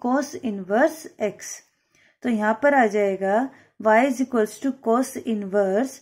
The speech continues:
four cos cube theta minus के थ्री cos theta। ये किसका फॉर्मूला है, cos थ्री theta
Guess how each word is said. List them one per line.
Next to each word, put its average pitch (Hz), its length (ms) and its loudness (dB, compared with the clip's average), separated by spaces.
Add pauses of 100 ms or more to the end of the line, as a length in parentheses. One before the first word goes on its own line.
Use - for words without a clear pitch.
(600)
four 269 160 4 (180)
cos 294 320 0
cube 214 320 -2
theta 240 400 0 (100)
minus 196 440 -6
के 285 140 -8 (120)
थ्री 220 160 -2 (200)
cos 269 380 -2
theta। 185 460 -8 (600)
ये 226 140 0
किसका 254 360 -2
फॉर्मूला 277 480 2
है, 240 200 -2
cos 277 320 -2 (100)
थ्री 226 300 -2
theta 185 300 -4